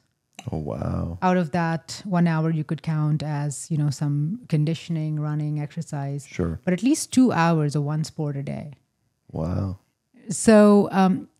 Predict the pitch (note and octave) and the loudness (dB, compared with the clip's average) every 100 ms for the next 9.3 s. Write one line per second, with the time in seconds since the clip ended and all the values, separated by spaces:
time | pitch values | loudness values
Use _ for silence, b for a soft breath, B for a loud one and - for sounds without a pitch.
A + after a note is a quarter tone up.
0 | - F3 E3 - C3 B2 G#2+ F#2 G2+ G2+ | 4 6 6 6 6 8 6 6 6 6
1 | F2 F3 - - B B B B B - | 4 2 0 -4 B B B B B 0
2 | A3 G3+ A#3+ - B3+ B3 A3 F#3 F3 G3+ | 4 4 4 4 6 6 4 2 4 6
3 | F#3+ F#3 F3+ E3+ - B3 F3 D#3 F3 F#3 | 8 6 4 0 -6 -2 -2 2 2 4
4 | F#3+ F#3+ F3+ D#3 - - D#3 D3+ C#3+ F#3 | 4 4 4 0 -6 -4 0 -2 -4 -4
5 | F3 D#3 - F#3+ - F3+ D#3 D3+ - E3+ | -2 -2 0 0 0 -2 0 0 -2 -2
6 | D3+ - F#3+ E3+ D#3+ - - D3+ - C#3+ | -2 -2 -2 -2 -4 -6 -4 -2 -2 -2
7 | C#3 D3 D3+ D#3 F3 E3 - D3+ - E3 | -2 -2 -4 -4 -6 -8 -8 -10 -6 -2
8 | D#3+ D#3 F3+ B3 - F#3+ F3 E3 - - | 0 0 0 -2 0 -2 -2 -6 -14 -12
9 | D#3 - - | -12 -12 -16